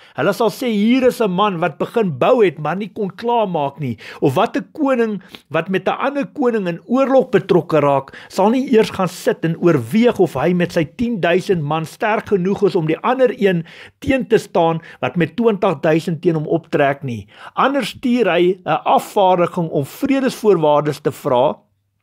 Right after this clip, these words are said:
terwyl die ander een nog ver is. So kan niemand van julle my disipel wees as hy nie bereid is om van al sy besittings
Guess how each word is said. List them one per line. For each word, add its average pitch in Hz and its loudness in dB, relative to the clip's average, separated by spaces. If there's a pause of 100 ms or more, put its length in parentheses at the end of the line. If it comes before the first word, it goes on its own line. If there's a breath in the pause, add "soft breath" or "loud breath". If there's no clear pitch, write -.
(420)
terwyl 175 4
die - 0
ander 208 0
een 190 0
nog 160 -6
ver 202 0
is. - -10 (340 soft breath)
So 262 -2
kan 233 0
niemand 254 -2
van 214 -2
julle 190 0
my 170 0
disipel 214 -4
wees 147 0
as 139 -4
hy 143 2
nie 208 2
bereid 160 0
is 123 -8 (100)
om 143 -2
van 160 -4
al 269 4
sy 294 0
besittings 185 -4